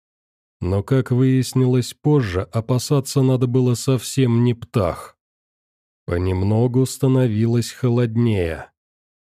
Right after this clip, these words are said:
Трава пожухла, кое-где на земле лежал легкий снег. Ветер из теплого весеннего стал ледяным и пронизывающим.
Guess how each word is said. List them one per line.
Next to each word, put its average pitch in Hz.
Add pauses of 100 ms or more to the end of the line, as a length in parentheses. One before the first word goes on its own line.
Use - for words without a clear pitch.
(120)
Трава 90
пожухла, 113 (220)
кое-где 98
на 135
земле 110
лежал 120
легкий 120
снег. 113 (920)
Ветер 104
из 101
теплого 135
весеннего 113
стал 135
ледяным 123
и 135
пронизывающим. 95